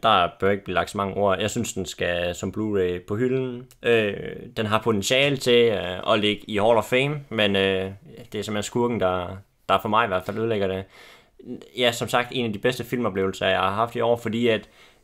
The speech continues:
man, man bliver så glad af at se den, og den er flot visuel, og alle de her ting her,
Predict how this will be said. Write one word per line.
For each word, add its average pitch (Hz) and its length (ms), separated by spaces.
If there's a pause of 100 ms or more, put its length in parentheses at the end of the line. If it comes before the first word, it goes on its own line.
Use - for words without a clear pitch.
(160)
man, 117 180
man 110 140
bliver 127 160
så 117 140
glad 120 240
af 113 60
at 107 60
se 127 300
den, 110 320
og - 180
den 98 100
er 98 60
flot 113 240
visuel, 117 420
og 107 220
alle 143 140
de 123 80
her 110 120
ting 113 240
her, 113 120